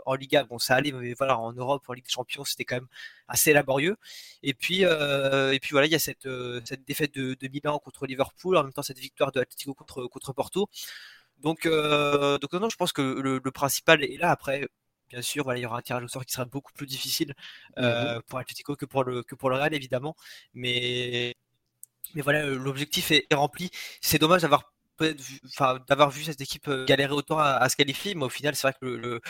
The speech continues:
Speaker 1: la deuxième place était, euh, synonyme de qualification. L'objectif, au final, a été,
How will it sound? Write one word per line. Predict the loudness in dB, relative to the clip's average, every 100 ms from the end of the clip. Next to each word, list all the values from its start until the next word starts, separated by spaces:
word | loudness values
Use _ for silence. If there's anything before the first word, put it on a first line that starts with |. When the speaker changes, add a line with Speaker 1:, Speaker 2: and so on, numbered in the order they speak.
| -4 2
Speaker 1:
la | 2
deuxième | 2 -2 0
place | 4 4 4
était, | -4 2 4
euh, | 4 4 0 0 -2 -6 -6
synonyme | -6 -4 -6 -6
de |
qualification. | -4 -6 0 0 0 -4 -4 -4
L'objectif, | -4 -4 -6
au |
final, | 0 4 4
a | 4 0
été, | -6 -4